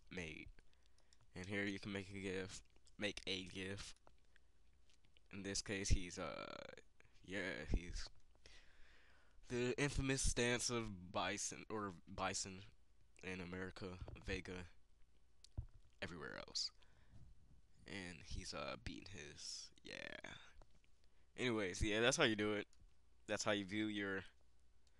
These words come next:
palettes on the sprites, and that's before how you make your palettes. And so, now you know how to make palettes in Fighter Factory Ultimate.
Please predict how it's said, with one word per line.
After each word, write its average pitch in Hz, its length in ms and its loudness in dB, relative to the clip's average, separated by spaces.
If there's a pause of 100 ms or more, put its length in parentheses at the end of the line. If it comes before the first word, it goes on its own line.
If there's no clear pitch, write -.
(280)
palettes 104 340 6
on 110 180 4
the 98 80 2
sprites, 98 400 4
and 95 180 -2
that's - 380 2 (200)
before 101 580 2 (720)
how 113 60 12
you 98 180 6
make 101 300 0
your 92 100 -2
palettes. 85 640 -2 (800)
And 117 100 2
so, 113 500 8 (420)
now 110 160 10
you 123 160 8
know 113 320 8 (640)
how 110 160 6
to 107 120 2
make 101 220 0
palettes 92 580 2 (560)
in 101 160 -2
Fighter 95 260 2
Factory 98 400 0
Ultimate. 87 440 -4